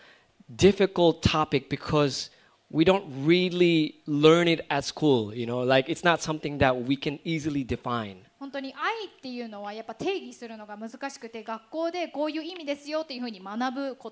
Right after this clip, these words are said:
Speaker 2: 葉ではないです。
Speaker 1: Uh, maybe you do. That's amazing. But, um, we know, we hear about love from, like, love songs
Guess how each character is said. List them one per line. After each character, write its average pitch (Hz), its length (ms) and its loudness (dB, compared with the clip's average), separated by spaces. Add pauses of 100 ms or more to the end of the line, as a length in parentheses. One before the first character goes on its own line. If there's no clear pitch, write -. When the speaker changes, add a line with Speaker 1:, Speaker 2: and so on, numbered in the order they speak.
Speaker 2:
葉 254 120 -4
で 277 80 -6
は 214 80 -6
な 170 140 -16
い 185 80 -20
で 151 140 -20
す。 - 220 -20 (180)
Speaker 1:
Uh, 123 100 -6
maybe 147 240 2
you 143 140 6
do. 120 260 0
That's 120 240 -6
amazing. 117 400 -2
But, 110 200 0 (440)
um, 123 400 2 (300)
we 170 160 0
know, 175 320 4
we 190 480 4
hear 190 400 4
about 139 340 2
love 135 400 6 (440)
from, 123 680 0
like, 113 300 -10
love 135 240 4
songs 139 800 -2